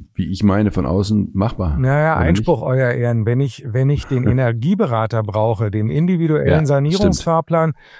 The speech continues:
Speaker 2: weil
Speaker 1: Ja, das ist
Speaker 2: ansonsten
Speaker 1: richtig.
Speaker 2: die Förderquote zu gering ist.
Speaker 1: Mhm.
Speaker 2: Äh, weil natürlich die Vor-, der Vorwurf der Eigentümergemeinschaft steht doch im Raum. Warum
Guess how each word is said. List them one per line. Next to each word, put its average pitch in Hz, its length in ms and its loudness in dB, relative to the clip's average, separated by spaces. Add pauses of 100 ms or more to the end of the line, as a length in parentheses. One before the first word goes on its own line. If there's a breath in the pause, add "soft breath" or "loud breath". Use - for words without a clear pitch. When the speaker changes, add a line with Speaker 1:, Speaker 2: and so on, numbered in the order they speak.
(100)
Speaker 2:
weil 127 120 0
Speaker 1:
Ja, - 120 4
das 127 80 4
ist 143 80 4
Speaker 2:
ansonsten 170 240 0
Speaker 1:
richtig. 143 240 0
Speaker 2:
die - 100 -12
Förderquote 151 720 -2
zu 147 160 -4
gering 170 320 2
ist. - 360 -4
Speaker 1:
Mhm. 87 540 2
Speaker 2:
Äh, 127 140 -2
weil 123 380 0
natürlich 139 440 0
die 113 120 0
Vor-, - 260 -4
der 117 140 0
Vorwurf 135 360 2
der - 140 -2
Eigentümergemeinschaft 120 1080 2
steht 117 240 -2
doch 123 140 4
im 113 80 4
Raum. 104 320 2 (300 loud breath)
Warum 120 380 2